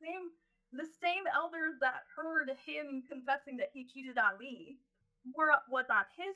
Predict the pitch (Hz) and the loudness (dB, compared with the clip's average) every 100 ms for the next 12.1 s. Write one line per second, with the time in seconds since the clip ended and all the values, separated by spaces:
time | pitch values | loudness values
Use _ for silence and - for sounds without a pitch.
0 | - 277 226 214 233 240 214 208 202 214 | -2 2 2 0 -8 -8 -8 -10 -6 -6
1 | 202 _ 226 254 175 160 247 _ _ _ | -6 _ -8 -8 -8 -16 -20 _ _ _
2 | _ _ - 262 262 269 262 254 233 220 | _ _ -6 -4 0 0 0 2 2 0
3 | _ 214 277 262 247 240 233 _ _ _ | _ 0 4 4 2 -6 -14 _ _ _
4 | _ _ _ 226 262 262 320 339 330 - | _ _ _ 0 4 4 0 -12 -14 -16
5 | 285 277 262 247 254 247 247 233 208 - | -12 -10 -10 -6 -6 -4 -4 -4 -4 -6
6 | 247 247 226 220 - 202 190 _ 220 214 | -4 -4 -8 -14 -4 -4 -4 _ -12 -4
7 | 185 - - - 208 208 220 214 208 196 | -2 -4 -8 -14 -16 -12 -12 -12 -4 -4
8 | 196 196 - 202 196 202 - _ - 233 | -4 -10 -8 -8 -8 -10 -14 _ 2 4
9 | 254 277 294 285 262 240 233 226 208 220 | 4 2 -4 -2 2 0 -2 -16 -10 -6
10 | 214 190 190 - 190 180 175 147 139 _ | -6 -8 -14 -10 -8 -8 -6 -4 -4 _
11 | - 196 180 - _ - - - - 110 | 0 2 2 0 _ -10 -10 -8 -12 -12
12 | - | -14